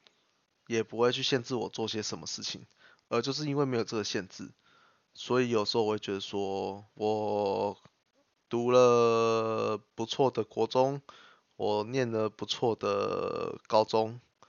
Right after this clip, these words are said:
然后最后在不错的大学毕业，然后我都这么努力了，最后，最后再让我任性一回，应该不会怎么样吧？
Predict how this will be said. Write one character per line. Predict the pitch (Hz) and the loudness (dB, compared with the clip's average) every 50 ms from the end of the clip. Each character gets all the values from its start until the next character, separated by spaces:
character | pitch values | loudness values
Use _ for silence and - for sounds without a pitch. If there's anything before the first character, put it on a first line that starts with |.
| _ _ _ _ _ _ _ _ _ | _ _ _ _ _ _ _ _ _
然 | - 104 104 | -6 -2 0
后 | 104 110 117 117 113 107 | 2 4 4 4 4 2
最 | - - 127 120 | 0 0 2 2
后 | 113 110 123 117 117 113 113 110 110 107 104 101 104 104 101 101 - _ _ _ _ _ _ _ _ _ _ | 2 4 4 4 4 4 2 2 2 0 0 0 0 -2 -4 -6 -8 _ _ _ _ _ _ _ _ _ _
在 | - - 123 117 110 107 104 | 2 6 8 8 8 6 4
不 | 98 _ - 110 | 0 _ -8 -10
错 | 107 - - - 123 113 | -8 -6 -2 0 0 0
的 | 104 - 104 104 | 0 0 -2 -2
大 | - _ - 127 117 104 | -2 _ 2 2 2 4
学 | 104 - - - - | 2 -2 -6 -6 -8
毕 | - - 107 104 | -8 -10 -12 -10
业， | 107 110 104 92 - - _ _ _ _ _ _ _ - - - - - _ _ _ _ _ _ _ _ _ _ _ _ _ - | -8 -6 -6 -6 -6 -8 _ _ _ _ _ _ _ -20 -20 -20 -20 -20 _ _ _ _ _ _ _ _ _ _ _ _ _ -8
然 | 110 104 101 | -6 -4 0
后 | 104 113 117 113 | 2 2 2 4
我 | 110 107 107 101 | 2 2 0 0
都 | - 120 | -2 -4
这 | 113 - 127 | -4 -4 -4
么 | 120 | -4
努 | 117 110 104 101 | -4 -6 -8 -8
力 | 104 110 107 107 | -10 -10 -10 -8
了， | 104 98 98 98 98 - _ _ _ _ _ _ _ _ _ _ _ _ _ _ _ - | -8 -8 -8 -10 -12 -18 _ _ _ _ _ _ _ _ _ _ _ _ _ _ _ -4
最 | - 143 131 117 | 0 2 2 2
后， | 107 - 131 117 | 4 4 2 2
最 | 110 - - 120 110 | 2 2 0 0 0
后 | 104 113 113 | 0 0 -2
再 | 104 - 110 | -2 0 0
让 | 110 110 107 101 | 2 2 2 0
我 | 101 | -2
任 | 107 113 107 101 | -2 -4 -2 -2
性 | 95 - - 110 107 | -4 -6 -6 -8 -10
一 | 107 107 | -14 -16
回， | 101 - 95 90 - - - _ _ _ _ _ _ _ _ _ _ _ _ _ _ _ _ _ _ _ _ _ _ | -14 -14 -14 -16 -16 -18 -20 _ _ _ _ _ _ _ _ _ _ _ _ _ _ _ _ _ _ _ _ _ _
应 | - 123 120 | -12 -8 -2
该 | - 117 110 110 | 2 4 4 2
不 | - - 98 | 2 -4 -8
会 | 95 104 98 | -6 -6 -6
怎 | - - | -6 -8
么 | - - | -10 -10
样 | - - - | -10 -10 -10
吧？ | - - - - - | -10 -12 -14 -14 -16